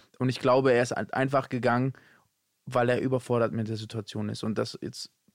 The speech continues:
Liebe ist nochmal eine ganz andere Liga und da kannst du nicht sagen, "Okay, lass uns doch trotzdem zusammenarbeiten."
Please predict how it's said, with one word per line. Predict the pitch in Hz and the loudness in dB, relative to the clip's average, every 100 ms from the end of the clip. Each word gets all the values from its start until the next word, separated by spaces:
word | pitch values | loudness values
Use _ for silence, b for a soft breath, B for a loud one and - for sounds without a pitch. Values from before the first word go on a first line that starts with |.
| - 127 | -18 -8
Liebe | 127 139 143 135 131 _ _ _ _ _ _ - | -4 0 2 2 -4 _ _ _ _ _ _ -10
ist | 117 - | -8 -6
nochmal | 127 120 120 | -2 0 0
eine | 117 | 0
ganz | 120 | 0
andere | 120 120 113 | 0 -4 -2
Liga | 117 117 | -2 0
und | 113 107 | 0 -2
da | |
kannst | 110 120 117 | -4 -6 -4
du | 123 | -4
nicht | 113 - | -4 -2
sagen, | 113 110 110 | -2 0 -2
"Okay, | - | 0
lass | 120 113 | 0 0
uns | 120 | -2
doch | 117 - | -4 -4
trotzdem | - 123 127 | -4 -2 -4
zusammenarbeiten." | - 113 110 117 120 - | -2 -2 -2 -4 -6 -8